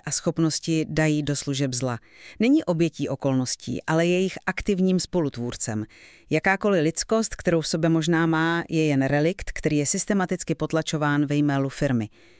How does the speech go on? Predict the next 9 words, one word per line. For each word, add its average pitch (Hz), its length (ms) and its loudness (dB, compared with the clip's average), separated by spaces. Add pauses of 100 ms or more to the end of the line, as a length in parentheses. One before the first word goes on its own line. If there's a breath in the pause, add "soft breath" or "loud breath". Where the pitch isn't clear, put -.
(300 soft breath)
Jeho 175 180 4
tragédie 175 500 2
nespočívá 170 600 0
v - 80 -14
tom, 147 280 2 (120)
co 147 160 -2
se 143 220 2
mu 151 160 2
stalo, 120 400 -2